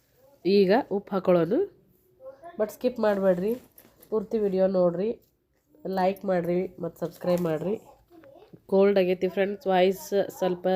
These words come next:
ಚೇಂಜ್ ಆಗೈತಿ. ನೋಡ್ರಿ, ಈ ಥರ ಮಾಡ್ಕೋಬೇಕು.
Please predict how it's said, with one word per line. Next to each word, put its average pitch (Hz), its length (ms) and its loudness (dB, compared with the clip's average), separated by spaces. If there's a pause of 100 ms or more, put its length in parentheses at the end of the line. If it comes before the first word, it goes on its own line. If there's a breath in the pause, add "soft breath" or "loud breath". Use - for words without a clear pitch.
(120)
ಚೇಂಜ್ 185 280 -4
ಆಗೈತಿ. 175 500 -6 (920)
ನೋಡ್ರಿ, 180 460 2 (720)
ಈ 190 60 0
ಥರ 185 180 0 (320)
ಮಾಡ್ಕೋಬೇಕು. 185 760 -2